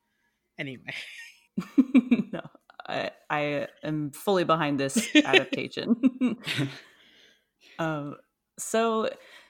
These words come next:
Speaker 2: you guys are, um, y'all are the hosts of the Gayly Prophet podcast. Uh,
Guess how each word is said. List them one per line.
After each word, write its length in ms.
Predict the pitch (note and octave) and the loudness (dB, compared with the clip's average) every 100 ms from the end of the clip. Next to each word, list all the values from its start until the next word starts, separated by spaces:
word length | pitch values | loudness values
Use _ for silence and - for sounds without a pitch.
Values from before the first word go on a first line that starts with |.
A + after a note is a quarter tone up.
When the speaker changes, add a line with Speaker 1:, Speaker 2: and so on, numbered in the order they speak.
| _ _ | _ _
Speaker 2:
you 140 | F3 | -10
guys 560 | A#3+ F4 G3 G#3 A3+ A3 - | -2 2 2 2 0 -4 -6
are, 540 | F3 E3 E3 D#3+ D#3+ - D3+ D3 | -4 -2 0 -2 -2 -4 -6 -6
um, 280 | D3 D3 D3+ - _ _ _ - | -8 -8 -10 -12 _ _ _ -14
y'all 460 | E3 - F3 G3+ | -12 -2 2 4
are 100 | A3 | 2
the 120 | F#3+ | -2
hosts 720 | D#3+ - E3+ D#3 - - - - - | -8 -6 -4 -4 -8 -14 -16 -14 -4
of 380 | C#3+ C#3+ C3+ | -2 -2 -6
the 120 | C#3+ B2+ | -8 -6
Gayly 300 | D3 D#3+ D#3+ | -4 -2 -2
Prophet 480 | D#3+ C3+ C3+ - - - - | -2 -2 -2 -4 -8 -18 -10
podcast. 800 | - - - C3+ - - - - | -6 -6 -8 -8 -8 -10 -12 -6
Uh, 300 | C#3 C#3 C#3 | -2 -2 -4